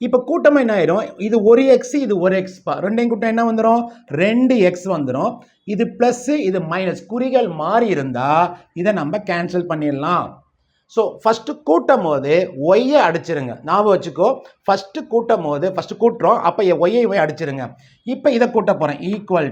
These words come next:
to, இது ஜீரோ ஆகி போட வேண்டாம்ப்பா. ஏழை மூணையும் கூட்டினா பத்து, அதாவது மொத நம்பரையும் இங்க மொத நம்பரையும் கூட்டணும், ஓகேவா? மறந்துட வேண்டாம். ஜீரோவையும் ஜீரோவையும் கூட்டினா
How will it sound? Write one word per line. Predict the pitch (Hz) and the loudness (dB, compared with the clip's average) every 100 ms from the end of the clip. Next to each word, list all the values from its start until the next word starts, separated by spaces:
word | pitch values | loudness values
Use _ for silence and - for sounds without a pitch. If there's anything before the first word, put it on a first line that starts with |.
| - | -4
to, | 160 143 - - _ 170 | -2 -4 -6 -18 _ -8
இது | 190 160 | -6 0
ஜீரோ | 247 240 | 4 4
ஆகி | 247 | 4
போட | 214 202 | 2 2
வேண்டாம்ப்பா. | 160 143 127 117 - _ _ - 190 233 | 0 -4 -4 -8 -10 _ _ -10 -2 4
ஏழை | 285 302 269 | 6 6 4
மூணையும் | 233 233 233 185 | 2 2 2 0
கூட்டினா | 185 180 233 240 | -2 0 -2 2
பத்து, | 160 160 - 156 135 | -2 -2 -6 -6 -2
அதாவது | 151 170 269 214 | 0 2 0 -2
மொத | 151 170 208 247 233 | -2 0 2 4 4
நம்பரையும் | 233 214 220 262 294 - | 4 4 2 2 0 -2
இங்க | 185 220 196 | -6 -2 0
மொத | 196 214 | 0 0
நம்பரையும் | 196 190 170 | -2 -4 -4
கூட்டணும், | 151 127 123 185 | -6 -6 -10 -8
ஓகேவா? | 226 247 175 | -2 0 2
மறந்துட | 165 170 160 | -2 -2 -2
வேண்டாம். | 139 123 113 - _ _ - 143 | -2 -6 -8 -16 _ _ -16 -6
ஜீரோவையும் | 196 269 285 269 254 254 180 | 0 2 4 4 2 0 0
ஜீரோவையும் | 226 226 226 175 | 0 0 0 -2
கூட்டினா | 160 143 151 | -6 -4 0